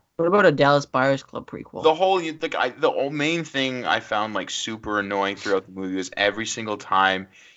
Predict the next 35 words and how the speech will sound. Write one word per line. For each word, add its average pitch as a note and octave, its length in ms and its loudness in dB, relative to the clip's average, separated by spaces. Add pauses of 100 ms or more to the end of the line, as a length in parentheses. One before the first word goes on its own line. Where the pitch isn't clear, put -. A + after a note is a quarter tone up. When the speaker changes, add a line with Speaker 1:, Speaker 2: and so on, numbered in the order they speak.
(100)
Speaker 2:
he A2+ 120 -14
got A2 200 6
into A2 280 -6
a G#2 60 -4
spiel G2+ 640 -2
about, F#2+ 420 -2
like, F2+ 380 -4
the G#2+ 120 -12
nuances G2+ 880 -4
of, G2 460 0
of G2+ 180 -2
the G#2 80 -8
Phil G2 240 -2
Collins F#2+ 420 2
C F#2 220 -4
D F2+ 420 -6
and, F#2 240 -6
or, F#2 600 2 (600)
you A2 100 -2
know, A2+ 120 6
all A#2 220 8
that A#2+ 220 4
type B2 200 0
of A#2+ 80 -8
stuff. - 260 -2
<laughs> - 0 -
Like, D3 200 0
I F3 60 2
thought F3+ 340 0
that D#3 200 2
was C#3+ 180 -8
just - 560 -10
so C3+ 300 -2
dumb. A#2+ 500 -8 (460)
I, - 60 -20